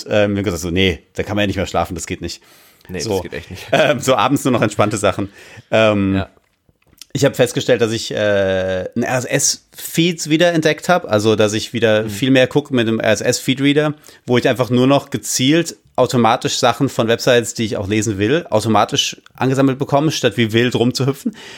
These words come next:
Speaker 1: Das sorgt dafür,
Speaker 2: Mhm.
Speaker 1: dass ich viel, viel weniger, äh, Quatsch außenrum mitkrieg und viel, viel gezielter das wirklich mitkriege, was ich auch mitkriegen will. Und es fühlt sich auch herrlich oldschool nerdy an, wieder einen R-S-S-Reader zu haben. Also ich hatte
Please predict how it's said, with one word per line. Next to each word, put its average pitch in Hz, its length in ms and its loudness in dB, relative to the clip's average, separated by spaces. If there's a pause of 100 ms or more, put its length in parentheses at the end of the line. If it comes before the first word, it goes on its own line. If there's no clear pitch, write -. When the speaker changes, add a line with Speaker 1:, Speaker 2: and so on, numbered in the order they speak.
(140)
Speaker 1:
Das - 260 2
sorgt 123 300 0
dafür, 110 160 0
Speaker 2:
Mhm. - 20 2
Speaker 1:
dass 123 100 0
ich 113 120 -4
viel, 165 240 0
viel 147 560 0
weniger, 120 1000 2
äh, 104 60 -2
Quatsch - 440 -4
außenrum 113 440 2
mitkrieg 151 380 -2
und 120 120 -4
viel, 127 200 -4
viel 127 140 -2
gezielter 120 440 -2
das - 260 -6 (100)
wirklich 113 240 -6
mitkriege, 117 280 -2
was 107 80 -2
ich 110 60 0
auch 113 60 2
mitkriegen 101 400 -4
will. 107 240 -2 (180)
Und 139 80 2
es - 60 -2
fühlt 143 140 0
sich 127 120 2
auch 120 180 0 (300)
herrlich 120 520 -2
oldschool 120 500 0
nerdy 113 360 2
an, 117 460 -2
wieder 117 160 0
einen 113 80 -4
R-S-S-Reader 113 880 0
zu 117 180 -2
haben. 110 320 2
Also 101 220 0
ich 98 140 -2
hatte 107 260 0